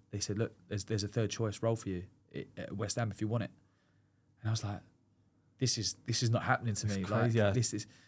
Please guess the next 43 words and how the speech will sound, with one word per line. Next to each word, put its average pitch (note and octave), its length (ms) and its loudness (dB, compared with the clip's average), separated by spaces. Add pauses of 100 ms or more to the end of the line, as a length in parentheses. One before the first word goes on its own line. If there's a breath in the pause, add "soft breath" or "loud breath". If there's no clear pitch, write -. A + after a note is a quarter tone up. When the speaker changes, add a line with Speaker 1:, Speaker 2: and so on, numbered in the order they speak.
(100)
Speaker 1:
so B2+ 160 8
I'd B2 60 10
had B2+ 120 10
a B2 60 8
really D3 220 10
good B2+ 200 8
end, G#2 340 4
even C3 160 6
though A#2 100 8
I A#2 60 6
had A#2+ 160 2
probably A2+ 260 2
the, - 360 0
the - 60 -2 (100)
worst B2 340 4
moment A#2 340 2
of F2 100 -6
my G2+ 200 -2
career, G#2+ 580 0 (380)
to A#2 80 0
then A2 200 4
finish A#2 300 2
off - 80 -8
the A2 60 -2
last A2+ 220 2
ten G#2+ 140 -2
games G2+ 260 -2
and G2+ 100 -4
then, G#2 280 -2 (800)
you G#2+ 60 -8
know, F#2 240 -2
be A#2+ 120 4
part - 240 2
of F2 60 -4
a G2+ 40 -2
team A2 240 0
that - 100 -4
kept - 240 0 (200)
Millwall G#2+ 360 2
up - 180 -4
in G2 80 -4
the G2 60 -6
Championship. - 680 -4